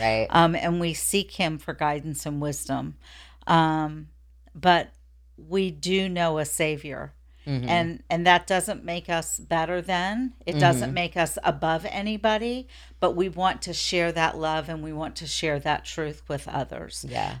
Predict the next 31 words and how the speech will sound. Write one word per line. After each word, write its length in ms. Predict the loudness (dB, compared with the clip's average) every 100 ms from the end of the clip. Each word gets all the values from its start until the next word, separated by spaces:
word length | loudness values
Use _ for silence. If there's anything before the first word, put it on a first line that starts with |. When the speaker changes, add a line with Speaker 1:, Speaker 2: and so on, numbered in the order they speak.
| 2
Speaker 2:
Um, 320 | 4 4 0
and 200 | -2 0 4
there 220 | 4 2
is 120 | -2
a 40 | -8
spiritual 600 | -8 -8 -8 -8 -8 -6
warfare 540 | -4 -6 -6 -6 -6
that 200 | -6 -8
we 160 | -8 -10
fight. 480 | -2 0 0 -4 0
And 180 | 0 0
so 240 | -2 -2
that's 360 | 2 4 4 0
the 140 | -8
importance 480 | -8 -6 -8 -8 -6
of 140 | -8 -2
boundaries, 580 | -2 -2 -4 -10 -12 -10
is 160 | -8
that 180 | -4 -4
we 120 | -2
don't 340 | 0 2 2 2
get 340 | 2 2 0 -8 -20 -20 -20 -6
pulled 320 | 0 0 0
into 320 | -4 -6 -6
a 40 | -4
direction 720 | -2 -2 -2 -2 -4 -2 2
that 300 | 4 4 2
Speaker 1:
Mm-hmm. 200 | -4 -2
Speaker 2:
misaligns 840 | -2 0 -2 0 0 0 -2 -2
us 340 | -2 -2 -4 -6
with 200 | -6